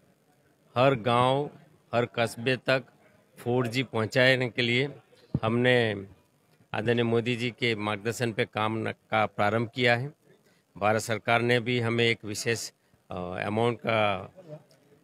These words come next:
package भी दिया है और बहुत जल्दी हम फ़ोर जी saturation का काम करेंगे। इसी सिलसिले में आज वेस्ट, अ,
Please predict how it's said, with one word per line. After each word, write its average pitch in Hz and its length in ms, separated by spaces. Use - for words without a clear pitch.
package 110 340
भी 120 160
दिया 120 280
है 135 260
और 143 460
बहुत 127 380
जल्दी 127 320
हम 131 220
फ़ोर 110 260
जी 120 140
saturation 113 600
का 135 100
काम 98 300
करेंगे। 82 400
इसी 147 220
सिलसिले 131 540
में 131 240
आज 113 480
वेस्ट, - 340
अ, 90 400